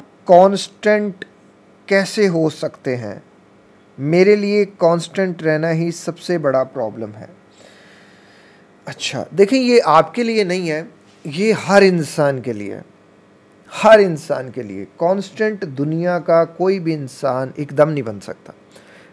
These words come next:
कांस्टेंट रहना एक ट्रेनिंग है, कांस्टेंट रहना एक प्रॉपर एक लर्निंग है। अगर मैं आपसे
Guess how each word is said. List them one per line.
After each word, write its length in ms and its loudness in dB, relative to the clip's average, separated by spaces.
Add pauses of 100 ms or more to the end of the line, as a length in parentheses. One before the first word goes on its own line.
(140)
कांस्टेंट 540 2
रहना 320 2
एक 260 -2
ट्रेनिंग 400 0
है, 120 -6 (220)
कांस्टेंट 560 -4
रहना 360 0
एक 240 -8 (140)
प्रॉपर 300 0
एक 120 -4
लर्निंग 460 -4
है। 120 -12 (680)
अगर 260 2
मैं 180 4
आपसे 300 4